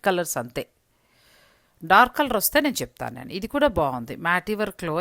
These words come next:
ఎంత అందంగా ఉందో చూడండి డిజైన్. ఈ చీర కూడా తీసుకోవాలనిపిస్తోంది. పింక్ బ్లౌజ్ వేసుకుంటే చాలా బాగుంటుందండి. నన్ను చాలామంది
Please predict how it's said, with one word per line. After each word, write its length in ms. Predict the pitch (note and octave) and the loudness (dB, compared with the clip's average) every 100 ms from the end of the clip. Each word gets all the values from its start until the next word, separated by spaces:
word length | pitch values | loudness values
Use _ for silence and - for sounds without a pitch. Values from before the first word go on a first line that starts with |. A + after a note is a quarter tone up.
| E3 | -2
ఎంత 180 | C#3+ F3 E3 | -4 -4 -2
అందంగా 240 | D#3+ D#3+ | -4 -6
ఉందో 140 | D#3 D3 | -6 -6
చూడండి 260 | C#3 B2 B2 | -6 -10 -10
డిజైన్. 340 | A#2+ A#2+ A2+ - _ _ _ _ _ _ _ F3+ | -12 -10 -12 -14 _ _ _ _ _ _ _ -10
ఈ 20 | G3 | -8
చీర 160 | - G#3+ G3 | -4 -4 -2
కూడా 120 | F#3+ D#3 | -4 -4
తీసుకోవాలనిపిస్తోంది. 760 | C3+ - C#3+ C3 B2 - C3 - | -6 -2 -2 -2 -4 -4 -6 -4
పింక్ 180 | G#3 G3 | -4 0
బ్లౌజ్ 220 | A#3 A#3+ G#3 | 2 4 2
వేసుకుంటే 440 | F#3+ - G#3 E4+ F#4+ D4 F#3+ - | -2 -6 -8 -4 -4 -4 -6 -8
చాలా 240 | - G#3 A#3 G3 | -4 -2 0 0
బాగుంటుందండి. 580 | D#3+ C3+ B2+ B2 A#2 C3 _ - - - - | -4 -6 -12 -12 -12 -14 _ -20 -20 -10 0
నన్ను 160 | A#3 A3+ | 0 8
చాలామంది 360 | A3+ C4 - | 8 8 4